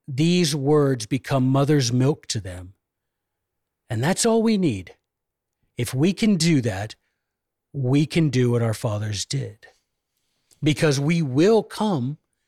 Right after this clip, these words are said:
to appreciate that it is better to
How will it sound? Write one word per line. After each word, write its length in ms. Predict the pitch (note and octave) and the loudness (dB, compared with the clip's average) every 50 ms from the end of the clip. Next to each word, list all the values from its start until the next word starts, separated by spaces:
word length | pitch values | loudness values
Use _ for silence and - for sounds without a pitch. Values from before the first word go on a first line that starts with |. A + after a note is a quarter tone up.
| _ _ _ - | _ _ _ -6
to 160 | - F3 E3 | -2 -2 0
appreciate 1120 | C#3 C#3+ - - - - - E3 F#3+ G3+ - - - D3 B2 A2+ G2 F#2+ G2+ G#2+ - - _ _ _ _ _ _ _ _ _ _ _ _ _ _ _ _ _ - | 0 -2 -4 -4 -6 -2 0 0 0 2 0 0 0 0 -2 -2 -4 -8 -12 -16 -20 -20 _ _ _ _ _ _ _ _ _ _ _ _ _ _ _ _ _ -10
that 420 | B2 G#2+ C#3+ C#3 C#3 C3+ C3+ - - | -6 -2 0 0 0 0 -2 -6 -4
it 180 | - D#3 F3+ - | -2 -2 -2 -2
is 340 | - D3+ D3+ D3 C#3 B2 B2+ | -2 -2 0 0 -2 -4 -6
better 720 | G#2+ G2 - C#3+ D3 E3+ E3 D3 A#2 G2 F#2+ G2 - _ _ _ _ _ _ _ _ _ _ _ _ _ _ _ _ _ _ _ _ - | -8 -10 -4 -2 0 0 0 0 -2 -4 -6 -14 -18 _ _ _ _ _ _ _ _ _ _ _ _ _ _ _ _ _ _ _ _ -4
to 500 | - - - C#3+ B2+ A#2+ A2+ G#2+ A#2 A2 | -2 0 2 2 0 0 -2 -4 -10 -14